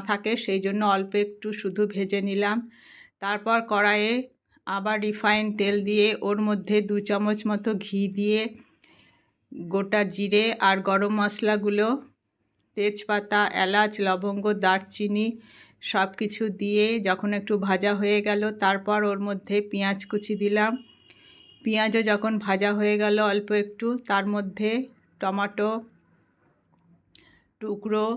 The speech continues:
আদা রসুনের পেস্ট আর গোটা গরম মশলা, হলুদ, লঙ্কা, জিরে গুঁড়ো, ধনে গুঁড়ো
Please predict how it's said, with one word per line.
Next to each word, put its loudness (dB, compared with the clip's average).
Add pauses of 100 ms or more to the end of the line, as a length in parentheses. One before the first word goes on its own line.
(180)
আদা 0
রসুনের -2
পেস্ট 0 (160)
আর 0
গোটা 0
গরম 2
মশলা, 2 (840)
হলুদ, 0
লঙ্কা, 2
জিরে 2
গুঁড়ো, 2
ধনে 0
গুঁড়ো 2